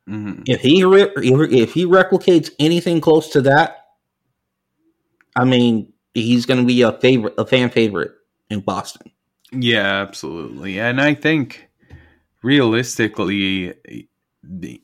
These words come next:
Speaker 1: with the Celtics this year, uh, he doesn't even really need to fully replicate what he did last year for this team to get everything they want out of him. He's now taken the step down to at least the third,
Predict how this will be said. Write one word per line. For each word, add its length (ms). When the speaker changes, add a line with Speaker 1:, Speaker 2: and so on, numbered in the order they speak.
Speaker 1:
with 320
the 60
Celtics 580
this 220
year, 480
uh, 240
he 180
doesn't 300
even 260
really 260
need 300
to 320
fully 360
replicate 600
what 180
he 140
did 180
last 400
year 200
for 180
this 480
team 320
to 120
get 220
everything 480
they 80
want 400
out 140
of 140
him. 220
He's 320
now 420
taken 420
the 80
step 360
down 460
to 600
at 240
least 500
the 120
third, 640